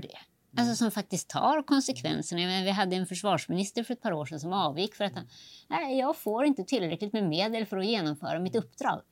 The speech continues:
Speaker 2: Mm.
Speaker 1: Alltså det är en av de snyggaste avgångarna jag har sett i svensk politik.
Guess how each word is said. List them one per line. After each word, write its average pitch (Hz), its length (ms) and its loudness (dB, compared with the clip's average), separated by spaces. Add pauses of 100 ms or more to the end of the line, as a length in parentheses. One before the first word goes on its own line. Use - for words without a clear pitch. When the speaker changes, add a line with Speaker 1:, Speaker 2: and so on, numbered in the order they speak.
Speaker 2:
Mm. 123 180 -12
Speaker 1:
Alltså 175 200 6
det 151 100 2
är 269 260 10
en 185 80 4
av 175 100 2
de 165 100 2
snyggaste 208 880 2
avgångarna 190 580 4
jag 196 100 4
har 185 40 4
sett - 340 -2 (160)
i 240 60 0
svensk - 460 -2
politik. 214 500 -2